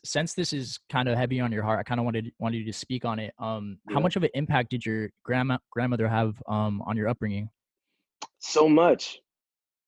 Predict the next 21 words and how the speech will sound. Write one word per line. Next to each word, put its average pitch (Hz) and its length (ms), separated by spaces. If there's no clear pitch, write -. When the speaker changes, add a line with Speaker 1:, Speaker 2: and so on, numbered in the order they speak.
Speaker 2:
uh, 117 300
in 117 100
so 151 160
many 156 220
different 131 320
ways. 98 220
So 110 100
she 160 220
actually 147 380
owned, 123 480
uh, 104 320
at 113 120
one 117 180
point, 110 240
three 131 320
different 117 520
hair 131 220
salons 82 580
in 107 120
Harlem. 110 240
Speaker 1:
Wow. 117 360